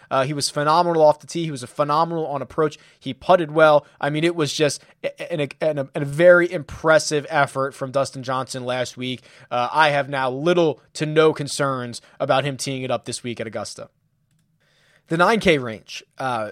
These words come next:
you know, Xander Schauffele, ninety-eight hundred dollars. He's gonna be incredibly popular. Uh, one of the most popular golfers on the slate, I imagine. Not only is he coming in in great form,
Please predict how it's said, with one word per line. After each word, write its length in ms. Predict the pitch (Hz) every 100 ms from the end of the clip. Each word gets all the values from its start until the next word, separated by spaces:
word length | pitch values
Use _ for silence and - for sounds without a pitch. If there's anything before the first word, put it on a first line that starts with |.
| 135
you 120 | 156
know, 60 |
Xander 300 | 147 175 214
Schauffele, 320 | 202 214 208 202
ninety-eight 320 | 180 190 190
hundred 240 | 185 170
dollars. 280 | 175 170 156
He's 160 | 190 175
gonna 140 | 190
be 180 | 175 185
incredibly 840 | 160 - - 170 175 175 180 190
popular. 600 | - 165 170 202 214 233
Uh, 200 | 151 143
one 200 | 135 160
of 60 | 170
the 60 |
most 160 | 165 -
popular 280 | 170 160 160
golfers 320 | 156 151 151
on 80 | 143
the 60 |
slate, 420 | 127 - 139 170 -
I 140 | 170 185
imagine. 420 | 185 202 196 208
Not 180 | 156 160
only 180 | 160
is 80 | 156
he 280 | 147 143 135 - _
coming 300 | - 180 175
in 100 | 170
in 140 | 170 156
great 280 | 147 156 -
form, 540 | - 180 185 170 156